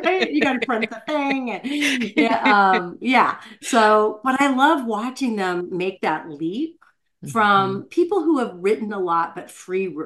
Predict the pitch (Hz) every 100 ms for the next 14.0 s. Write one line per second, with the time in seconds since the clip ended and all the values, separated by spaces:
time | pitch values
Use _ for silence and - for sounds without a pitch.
0 | - - 226 190 160 143 - - 170 151
1 | 165 185 180 175 170 170 165 170 - -
2 | 143 147 165 175 180 175 - 277 277 277
3 | 226 190 240 240 247 220 - _ _ _
4 | 240 262 254 233 196 190 170 - 320 320
5 | 240 165 127 82 67 _ _ _ _ _
6 | 392 185 170 160 - - - 226 233 240
7 | 202 - 202 175 175 - 151 - 170 151
8 | 151 151 - _ _ _ _ 208 196 190
9 | 190 190 247 _ _ _ _ _ _ _
10 | _ _ _ _ _ _ _ _ _ _
11 | _ _ _ _ - 277 277 - _ _
12 | _ - - 320 311 277 180 165 233 269
13 | - - - 269 240 240 311 320 311